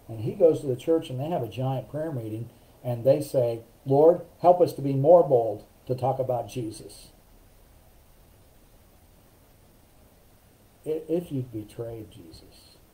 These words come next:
if you've done things that you shouldn't do, you can ask his forgiveness.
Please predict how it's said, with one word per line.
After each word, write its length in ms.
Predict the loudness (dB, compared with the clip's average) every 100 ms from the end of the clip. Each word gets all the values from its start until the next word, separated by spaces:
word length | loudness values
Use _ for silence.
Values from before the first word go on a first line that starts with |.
| -12
if 200 | -10 -8
you've 140 | -10 -8
done 220 | -12 -10
things 260 | -10 -12
that 100 | -14
you 100 | -18
shouldn't 360 | -16 -18 -18 -16
do, 180 | -16 -16 -20 -20 _ _ _ -20 _ -20 _ _ _ -20 -14
you 120 | -10
can 180 | -8 -10
ask 240 | -14 -18
his 140 | -20
forgiveness. 720 | -20 -20 -20 -20 -20 -20 -20